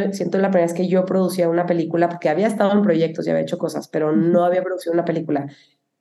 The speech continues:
Speaker 1: De pronto sentarme y ver que en edad soy la más chica, en experiencia, ¿sabes? Y sentarme con todos ellos y decir, o sea, como que fueron muy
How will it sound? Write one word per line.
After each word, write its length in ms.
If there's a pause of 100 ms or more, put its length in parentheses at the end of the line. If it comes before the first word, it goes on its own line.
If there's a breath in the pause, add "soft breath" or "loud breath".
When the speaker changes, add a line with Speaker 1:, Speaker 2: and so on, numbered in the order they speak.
(360)
Speaker 1:
De 120
pronto 220
sentarme 560
y 60
ver 200
que 220
en 160
edad 320
soy 160
la 100
más 200
chica, 440
en 120
experiencia, 960
¿sabes? 480
Y 80
sentarme 420
con 180
todos 240
ellos 220
y 60
decir, 400 (640)
o 80
sea, 140
como 160
que 100
fueron 300
muy 640